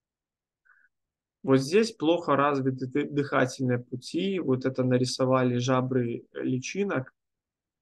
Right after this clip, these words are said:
и это легкие земноводных,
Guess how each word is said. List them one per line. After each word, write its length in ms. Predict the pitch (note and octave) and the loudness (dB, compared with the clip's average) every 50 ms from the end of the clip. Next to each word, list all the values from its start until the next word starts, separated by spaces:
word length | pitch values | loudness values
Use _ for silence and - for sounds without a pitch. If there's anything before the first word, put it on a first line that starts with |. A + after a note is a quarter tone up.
| _ _ _ _ _ _ | _ _ _ _ _ _
и 1040 | C4 A3 E3 C3+ C3 C3 C3 C3 C3 C3 C3 C3 C3 C3 B2+ B2+ B2+ B2 B2 B2 B2 - _ _ _ - - | -12 -4 -2 0 2 4 4 4 4 4 4 4 4 6 6 6 6 6 4 2 -2 -8 _ _ _ -6 -4
это 260 | D#3 E3+ - - C3+ | -4 -4 0 2 4
легкие 400 | C3 C#3 D3+ D3 - - C#3 C3 | 4 4 2 0 -2 0 0 2
земноводных, 720 | B2+ B2+ B2+ C3 C3 C3+ C3 C3 B2+ B2 A#2 A2+ A2+ G#2 | 2 2 0 0 2 2 2 4 2 2 0 -2 -6 -14